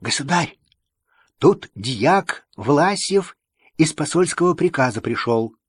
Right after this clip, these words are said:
Пущать?» Я оживился. Значит,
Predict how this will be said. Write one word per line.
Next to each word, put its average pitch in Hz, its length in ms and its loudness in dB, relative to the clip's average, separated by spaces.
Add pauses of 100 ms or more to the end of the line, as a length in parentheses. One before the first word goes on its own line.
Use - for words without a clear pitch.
(180)
Пущать?» 175 580 0 (1120)
Я 101 180 -4
оживился. 117 720 -4 (1120)
Значит, 123 600 -4